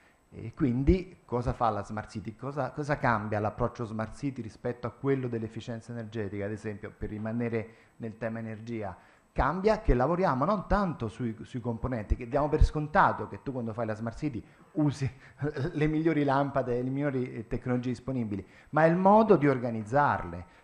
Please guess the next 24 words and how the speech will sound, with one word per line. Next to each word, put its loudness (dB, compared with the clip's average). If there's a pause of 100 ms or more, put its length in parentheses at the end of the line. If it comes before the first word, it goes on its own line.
Quindi, 0
eh, 0
io 2
se 0
devo 0
aspettare -2
un -4
autobus -4
la -6
s-, -12 (280)
la -2
sera, -2 (260)
eh, -8
quando -2
arriva, 4
aspetto 0
tanto, 2
arriva, -2
l'autobus -6
arriva -2
vuoto, 0
quindi -2
quella -2
spesa 0